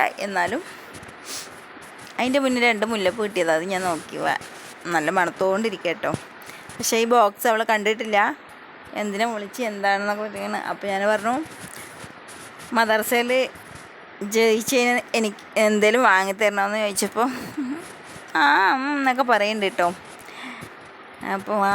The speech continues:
നോക്കട്ടെ, പറ്റിയാ വാങ്ങിത്തരാം, ഇല്ലെങ്കിൽ ഒന്നും ഉണ്ടാവില്ല എന്നൊക്കെ ഞാനിങ്ങനെ പറയുമ്പോൾ ഒക്കെ കേട്ടിട്ടിരിക്കുന്നുണ്ട് ഒരു പത്തേ പത്തിൽ. പിന്നെ ഞാൻ വ-, പറഞ്ഞു ഒരു സാധനം ഉണ്ട് എൻ്റെ അടുത്ത്,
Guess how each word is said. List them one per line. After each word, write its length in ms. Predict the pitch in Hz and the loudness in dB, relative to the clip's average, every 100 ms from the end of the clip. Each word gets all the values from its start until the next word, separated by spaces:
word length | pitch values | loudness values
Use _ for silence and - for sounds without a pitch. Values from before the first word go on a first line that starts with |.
| 202 | 4
നോക്കട്ടെ, 480 | 196 185 208 202 208 214 - - - - - - - | 6 4 4 2 2 0 -8 -18 -18 -18 -18 -6 0
പറ്റിയാ 320 | 170 - 247 233 | 0 4 6 6
വാങ്ങിത്തരാം, 400 | 190 185 190 196 | 4 0 2 2
ഇല്ലെങ്കിൽ 280 | 185 180 196 - - - - - | 0 2 2 0 -8 -18 -10 -4
ഒന്നും 160 | 190 202 | -2 0
ഉണ്ടാവില്ല 360 | 190 180 180 196 | 4 4 6 4
എന്നൊക്കെ 220 | 214 202 202 | 2 0 0
ഞാനിങ്ങനെ 320 | 196 202 202 196 | 0 2 2 4
പറയുമ്പോൾ 380 | 180 170 180 190 | 4 4 0 -2
ഒക്കെ 140 | 170 214 - | -2 -2 2
കേട്ടിട്ടിരിക്കുന്നുണ്ട് 840 | 214 214 254 254 240 226 208 175 - - - - - - - - | 2 2 -2 0 2 0 2 0 -2 -14 -18 -18 -18 -20 -12 -4
ഒരു 80 | 214 | 2
പത്തേ 280 | 214 - 190 190 | 2 4 4 4
പത്തിൽ. 260 | 190 - 170 - 190 185 175 175 196 - - - - - - - - - - - - - - - - | 4 0 -2 0 -2 -2 -8 -12 -12 -14 -18 -18 -18 -16 -18 -18 -18 -16 -16 -16 -16 -16 -18 -16 -4
പിന്നെ 200 | 233 233 247 | 0 2 6
ഞാൻ 120 | 220 220 | 6 6
വ-, 140 | 208 - - - | 4 0 -4 4
പറഞ്ഞു 340 | 202 202 190 214 - - - - - - - - | 4 4 2 0 -2 -16 -20 -20 -20 -20 -10 -2
ഒരു 100 | 214 - | 2 6
സാധനം 360 | 190 170 196 208 | 6 6 4 4
ഉണ്ട് 100 | 180 | 0
എൻ്റെ 160 | 175 175 | 0 -2
അടുത്ത്, 200 | - | 0